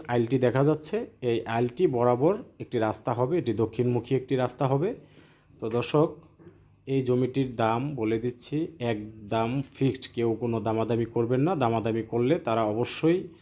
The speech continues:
এই জমিটি ক্রয় করতে পারবেন না। জমিটির দাম পড়বে প্রতি কাঠা আড়াই লাখ টাকা ফিক্সড। দর্শক, আবারও বলে দিচ্ছি, মাত্র আড়াই লাখ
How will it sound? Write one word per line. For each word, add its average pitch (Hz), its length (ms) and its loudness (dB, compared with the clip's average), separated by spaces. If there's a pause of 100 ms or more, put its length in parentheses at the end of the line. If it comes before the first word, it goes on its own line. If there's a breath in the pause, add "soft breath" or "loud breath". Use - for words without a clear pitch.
(220 loud breath)
এই 117 120 0
জমিটি 120 320 2
ক্রয় 127 200 4
করতে 131 280 0
পারবেন 131 340 2
না। 196 200 0 (160)
জমিটির 113 400 -2
দাম 110 260 -2
পড়বে 120 240 -4
প্রতি 127 360 -6
কাঠা 160 500 -4
আড়াই 117 300 2
লাখ 120 200 2 (220)
টাকা 101 340 -6 (360)
ফিক্সড। - 600 -10
দর্শক, 107 260 -2
আবারও 113 280 2
বলে 127 200 2
দিচ্ছি, 127 260 -4
মাত্র 131 460 0
আড়াই 120 320 2
লাখ 135 80 0